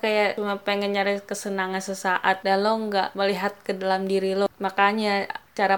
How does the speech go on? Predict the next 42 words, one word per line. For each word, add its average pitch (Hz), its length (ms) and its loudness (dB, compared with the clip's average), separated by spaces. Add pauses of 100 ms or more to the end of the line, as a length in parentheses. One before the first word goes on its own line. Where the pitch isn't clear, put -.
pandang 196 320 2
kalian 196 240 0
tuh 226 160 -2
harus 202 400 0
diubah 196 400 0
dulu. 196 320 0
Kalau 196 400 2
perlu 220 320 6
ya 226 160 8
kalian 233 320 2
jangan 196 240 2
saling 202 320 0
kontakan 202 560 0
dulu, 202 560 0
biar 190 240 4
lo 220 160 2
bisa 202 400 0
melihat 196 320 -2
ke 196 80 2
dalam 185 240 0
diri 180 240 0
lo 180 160 2
sendiri, 180 560 -4
apa - 160 -4
yang 180 320 -2
lo 175 160 0
rasain, 180 560 -2
apa 185 240 -4
yang 180 80 -2
lo 180 80 -4
pikirin. 175 720 -6 (640)
Kalau 196 480 4
rasanya 190 560 0
ini 190 240 0
penting, 214 640 -2 (560)
bisa 202 320 2
share 208 320 0
episode 208 400 -2
ini 196 480 -2
ke 208 160 -8
teman-teman 190 560 -2
kalian. 185 640 4